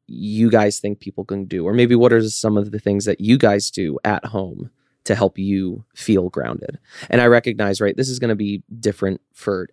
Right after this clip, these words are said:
absolutely everyone. Everyone's gonna have something different that speaks to them or provides them with some sort of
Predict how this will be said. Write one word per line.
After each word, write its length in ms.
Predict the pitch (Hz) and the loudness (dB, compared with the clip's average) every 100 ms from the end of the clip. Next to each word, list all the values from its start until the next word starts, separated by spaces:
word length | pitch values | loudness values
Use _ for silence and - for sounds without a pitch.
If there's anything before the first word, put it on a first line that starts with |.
| - | -8
absolutely 540 | 104 - 101 - 98 | -8 -4 -4 -2 -2
everyone. 320 | 98 98 101 | 0 0 0
Everyone's 300 | 98 98 95 | -2 -2 -4
gonna 120 | - 95 | -6 -4
have 300 | 95 90 - _ | -4 -6 -12 _
something 340 | - 92 - 98 | -4 -2 -2 -2
different 380 | 95 - 90 | -2 -2 -4
that 220 | 98 90 - _ _ _ - | -6 -10 -12 _ _ _ -16
speaks 380 | - 113 - | -2 -2 -2
to 40 | - | 0
them 260 | 101 95 | 2 4
or 80 | 95 | 2
provides 500 | - - 95 95 92 | 0 0 2 2 2
them 120 | 95 | 0
with 100 | 92 - | -2 0
some 220 | 95 92 | 0 0
sort 280 | - 95 92 | 2 4 4
of 320 | 90 - | 0 -2